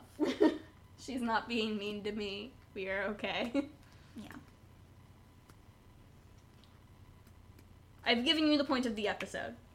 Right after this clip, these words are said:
Speaker 2: Thank you. Sometimes my brain doesn't work.
Speaker 1: It's okay.
Speaker 2: Sometimes my brain can't connect dots.
Speaker 1: I'm well aware as an editor of many of your papers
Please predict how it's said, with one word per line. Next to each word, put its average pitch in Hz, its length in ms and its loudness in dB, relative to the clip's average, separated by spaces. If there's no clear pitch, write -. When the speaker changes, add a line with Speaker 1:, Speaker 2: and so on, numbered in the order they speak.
Speaker 2:
Thank 226 240 -12
you. 202 180 -12
Sometimes 247 420 -6
my 247 100 -2
brain 208 280 -6
doesn't 208 340 -8
work. 214 400 -14
Speaker 1:
It's 302 160 12
okay. 269 400 4
Speaker 2:
Sometimes 269 360 -4
my 269 140 2
brain 220 340 -4
can't 208 220 -12
connect - 360 -16
dots. - 680 -12
Speaker 1:
I'm 262 320 6
well 220 180 4
aware 196 320 2
as 214 160 -2
an 196 120 -4
editor 190 340 0
of 190 160 -2
many 185 260 -8
of 185 100 -12
your - 120 -10
papers - 580 -10